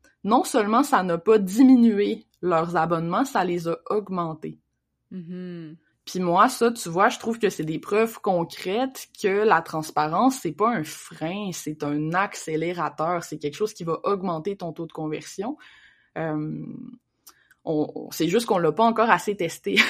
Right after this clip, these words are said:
Speaker 1: <laughs> Mais, euh, mais les gens n'aiment pas être,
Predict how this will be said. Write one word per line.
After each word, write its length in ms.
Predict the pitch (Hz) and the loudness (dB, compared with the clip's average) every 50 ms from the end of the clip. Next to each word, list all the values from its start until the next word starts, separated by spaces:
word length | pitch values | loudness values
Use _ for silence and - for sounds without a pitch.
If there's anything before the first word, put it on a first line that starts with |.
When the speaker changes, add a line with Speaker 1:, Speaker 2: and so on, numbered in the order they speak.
| - - - | 2 4 6
Speaker 1:
<laughs> 1300 | 269 262 - - 294 285 - 302 294 - - 294 - - - 269 - - - - - - - - - - | 6 8 10 8 8 8 8 4 4 4 4 0 2 0 -4 -6 -6 -6 -12 -12 -10 -10 -12 -12 -8 -4
Mais, 360 | 196 190 180 175 170 170 165 | -4 -2 -2 -2 -2 -2 -2
euh, 220 | 160 160 - - - | -2 -2 -4 -4 -2
mais 160 | 170 180 175 | 0 2 2
les 140 | 175 175 170 | 4 4 4
gens 180 | 160 214 233 | 4 4 6
n'aiment 280 | 254 254 214 180 180 170 | 6 6 6 4 2 2
pas 200 | - 233 254 247 | 2 4 4 4
être, 300 | 202 - - 185 165 160 | 4 2 -2 -4 -4 -4